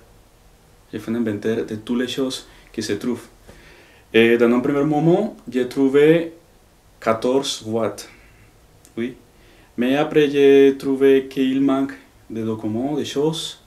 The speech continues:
Bon, je l'ai demandé à le frère bibliothécaire, il m'a dit, peut-être le reste des choses se trouve dans les, dans les, dans les autres boîtes de, de les ar-, des archives de l'Algérie. Il faut regarder toutes les choses. Peut-être il y a,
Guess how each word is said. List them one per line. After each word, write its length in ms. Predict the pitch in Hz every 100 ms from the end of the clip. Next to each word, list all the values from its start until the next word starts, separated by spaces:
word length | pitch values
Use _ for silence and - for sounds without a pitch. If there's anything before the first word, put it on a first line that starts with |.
| _ _ _ _ 104
Bon, 220 | 113 110
je 80 | 110
l'ai 100 | 113
demandé 400 | 120 107 101 104
à 260 | 107 113 110
le 80 | 104
frère 160 | 110
bibliothécaire, 540 | 113 113 107 101 113 120
il 80 | 117
m'a 120 | 110
dit, 260 | 113 117 - _ - _ _
peut-être 380 | - 104 117 110
le 400 | 131 127 117 110 104
reste 460 | 110 113 - - -
des 80 | 110
choses 300 | - 127 127
se 80 | 110
trouve 340 | - 117 117
dans 120 | 120
les, 240 | 117 101 92
dans 120 | 98
les, 280 | 101 95 92 -
dans 80 |
les 180 | 101 101
autres 180 | 104 117
boîtes 320 | 117 127 139
de, 100 | 113 104 95 -
de 60 | 101
les 180 | 101 95
ar-, 80 |
des 160 | - 107
archives 300 | 98 - 113
de 80 | 120
l'Algérie. 420 | 117 104 101 151 - _ - - - _
Il 60 | 107
faut 140 | -
regarder 920 | 123 120 107 101 107 113 113 107 104 104
toutes 140 | 117
les 80 | 117
choses. 440 | 110 131 135 - _ _ _ _ _
Peut-être 340 | - 104 - 117
il 140 | 117
y 60 | 117
a, 240 | 113 117